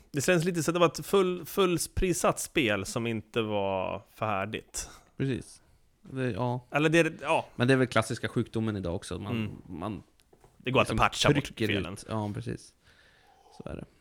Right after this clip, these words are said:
Speaker 2: det. Eh, sen, vi båda har ju lirat A Way Out.
Speaker 1: Det gjorde vi
Speaker 2: Välkomna
Speaker 1: tillsammans, ja, det
Speaker 2: från
Speaker 1: stämmer.
Speaker 2: svenska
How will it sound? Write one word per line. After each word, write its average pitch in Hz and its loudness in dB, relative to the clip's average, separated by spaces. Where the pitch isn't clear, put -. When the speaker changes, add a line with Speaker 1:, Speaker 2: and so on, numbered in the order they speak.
Speaker 2:
det. - -2
Eh, 135 6
sen, 165 -2
vi 123 -2
båda 123 0
har 165 4
ju 147 2
lirat 117 2
A - -4
Way 107 0
Out. - -6
Speaker 1:
Det - -10
gjorde 117 2
vi - 6
Speaker 2:
Välkomna 294 6
Speaker 1:
tillsammans, 98 4
ja, 113 0
det 160 4
Speaker 2:
från 123 2
Speaker 1:
stämmer. 87 -2
Speaker 2:
svenska 120 -6